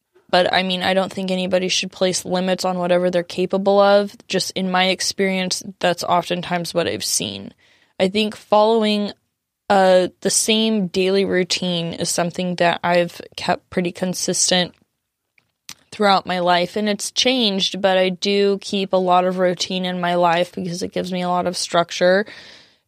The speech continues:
and it allows me to break away from that from time to time and still have a lot of flexibility, but it is something that I'm fairly disciplined with. And, you know, typically a daily routine for me is waking up,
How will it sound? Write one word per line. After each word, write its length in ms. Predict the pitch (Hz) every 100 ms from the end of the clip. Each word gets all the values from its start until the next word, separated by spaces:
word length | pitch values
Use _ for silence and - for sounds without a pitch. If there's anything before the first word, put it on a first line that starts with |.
| -
and 460 | 202 190 185 190 190 - -
it 80 |
allows 400 | 196 190 190 196
me 120 | 214 208
to 80 |
break 300 | 190 185 185
away 240 | 190 185 185
from 220 | - 208
that 300 | 208 233 -
from 200 | - 240
time 320 | - 220 226
to 100 | 240
time 440 | 233 - 247 254 247
and 160 | 196
still 340 | - - 190 190
have 560 | - - 185 185 190 -
a 60 | 190
lot 240 | 180 170
of 80 | 170
flexibility, 600 | - 170 - 185 180 180
but 160 | 185 180
it 100 | 180
is 100 | 180
something 380 | 185 175 190
that 120 | 190 180
I'm 160 | 180
fairly 340 | 175 180 180 180
disciplined 580 | 185 - 214 254 254
with. 340 | 254 269 285 - - - - _ _ _ -
And, 600 | 190 180 180 175 175 - - _ 190
you 80 |
know, 200 | 185 185 -
typically 500 | - 220 233 226 220
a 60 |
daily 340 | 190 196 196 202
routine 460 | 190 190 - 190
for 120 | 190 196
me 260 | 196 196
is 220 | 190 190
waking 540 | 180 180 185 - 190 185
up, 300 | 175 175